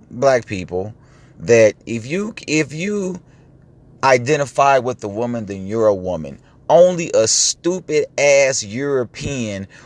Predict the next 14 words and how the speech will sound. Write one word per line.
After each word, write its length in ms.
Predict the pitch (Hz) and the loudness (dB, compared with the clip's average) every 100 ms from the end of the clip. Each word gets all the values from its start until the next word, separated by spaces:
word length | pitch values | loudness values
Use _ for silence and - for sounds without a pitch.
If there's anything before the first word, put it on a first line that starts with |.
| - | -2
would 300 | 110 117 - | 2 2 0
come 300 | - 127 147 | 0 2 4
up 180 | 127 - - - | 4 2 -18 -4
with 200 | 117 - | -4 -2
something 460 | 139 147 147 127 | -2 -2 -4 -8
s-, 460 | 120 - - - - 139 | -4 0 2 0 -2 -2
as 160 | 131 | 0
stupid 640 | - - - - 202 165 143 | 0 -2 -4 -4 -6 -2 -2
as 140 | 135 | 0
that. 200 | 95 - _ _ _ _ _ _ _ _ _ 120 | -2 -4 _ _ _ _ _ _ _ _ _ 0
As 120 | 123 | 0
stupid 380 | - 160 139 127 | 0 -2 0 -2
as 120 | 90 | -2
that. 200 | 87 | -4